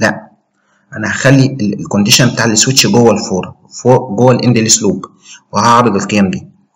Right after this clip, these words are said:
يبقى السويتش اللي كان قبل الفور مباشرة هخليه جوه الفور للإندلس لوب هنا، والفور كاونت اللي هو بورت سي بيساوي كاونت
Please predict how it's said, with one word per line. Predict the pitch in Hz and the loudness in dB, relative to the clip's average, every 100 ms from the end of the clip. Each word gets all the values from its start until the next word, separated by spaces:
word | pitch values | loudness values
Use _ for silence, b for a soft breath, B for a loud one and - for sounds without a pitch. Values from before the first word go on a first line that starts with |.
| - | -8
يبقى | 90 73 | -4 -4
السويتش | 85 - 120 104 | -2 -2 0 -2
اللي | 85 | -2
كان | - 101 | -2 -4
قبل | - 110 107 | -2 -2 0
الفور | 98 - | 0 0
مباشرة | 117 101 98 123 123 | 2 2 0 0 -2
هخليه | 113 104 107 107 | -4 -2 -2 -2
جوه | 104 123 127 | 0 2 4
الفور | 117 101 - 120 - | 2 0 2 0 0
للإندلس | 104 101 113 104 104 - | -6 -4 -4 -2 -2 -4
لوب | 98 | -6
هنا، | 98 82 - b b b - | -10 -14 -20 b b b -6
والفور | 98 - 123 | -4 0 0
كاونت | - 131 135 - | 2 2 2 0
اللي | - 101 | -2 0
هو | 101 101 | 2 2
بورت | 107 - | 2 0
سي | - 110 | -2 -2
بيساوي | 101 - 104 101 | -2 0 0 0
كاونت | 107 98 87 - | 0 0 -2 -10